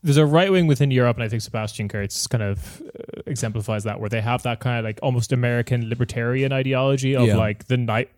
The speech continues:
Speaker 1: the night watchman, uh, the night watchman state of just, like, the, the E U should basically only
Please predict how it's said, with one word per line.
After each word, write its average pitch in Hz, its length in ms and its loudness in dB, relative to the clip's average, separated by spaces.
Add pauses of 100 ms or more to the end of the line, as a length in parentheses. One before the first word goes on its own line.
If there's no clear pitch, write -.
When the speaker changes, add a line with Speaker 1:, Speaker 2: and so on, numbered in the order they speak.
Speaker 1:
the 123 100 0
night 117 280 0
watchman, 151 500 0 (720)
uh, 120 420 6
the 123 120 0
night 117 200 0
watchman 123 340 2
state 160 480 -2
of 120 180 4
just, - 260 -2
like, 104 360 -4 (1000)
the, 120 920 6
the - 480 -6
E 156 140 2
U 131 460 6
should 117 160 0
basically 117 580 0
only 113 960 2